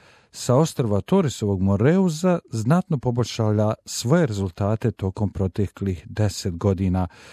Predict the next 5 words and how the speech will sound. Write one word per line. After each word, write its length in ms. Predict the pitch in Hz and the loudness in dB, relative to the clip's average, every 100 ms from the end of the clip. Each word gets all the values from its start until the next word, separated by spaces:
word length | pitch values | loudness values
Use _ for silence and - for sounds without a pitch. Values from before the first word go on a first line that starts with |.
| - - - | -20 -10 -2
pokazuje 800 | 135 - 101 98 104 104 101 | -2 0 0 0 2 2 2
posljednji 680 | 95 95 85 - 92 95 87 | 0 -4 -6 -4 -2 0 -2
NAPLAN 520 | - 95 87 98 95 90 | -2 -2 -2 -2 -2 0
test. 580 | - 117 - - - - _ - - _ _ | 0 -2 -4 -14 -16 -20 _ -20 -20 _ _
NAPLAN 600 | 139 156 202 - 220 113 | 4 4 4 2 0 0